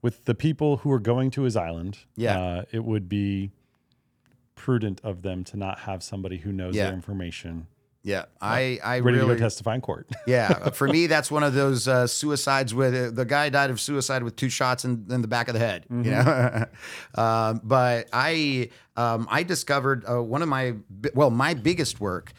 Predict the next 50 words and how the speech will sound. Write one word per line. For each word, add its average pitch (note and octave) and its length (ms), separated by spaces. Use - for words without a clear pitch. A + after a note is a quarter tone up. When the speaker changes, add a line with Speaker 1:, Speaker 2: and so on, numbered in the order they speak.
Speaker 2:
is G#2+ 240
John C#3+ 260
of G#2 120
God. G2 320
I E2 60
don't G2+ 100
know G#2+ 100
if G#2 120
you've F#2 120
heard G#2 180
of E2+ 100
him. F2+ 280
Speaker 1:
Oh E3 120
yeah, C3 200
that's, A2 220
isn't C3+ 300
that C3+ 140
a A#2 40
mo-, G2+ 460
that B2+ 80
was A#2 120
a, F2+ 60
wait, G2 260
Speaker 2:
There's C3+ 200
a E3+ 40
Speaker 1:
City G3 160
of C#3 140
Speaker 2:
Netflix - 20
Speaker 1:
God. G2 420
Speaker 2:
No, C3+ 160
City G#3 220
of F3+ 100
God F#3+ 160
is C#3+ 100
a D3 40
movie. A#2+ 540
Speaker 1:
Okay. G2+ 240
Speaker 2:
John D#3 280
of C#3+ 140
God. B2 460
There's A#2 200
a A2+ 40
Netflix, C3 640
uh, - 40
uh, G#2+ 560
m-, G#2+ 320
uh, A2 100
miniseries G#2 680
on E2+ 180
him. G#2 180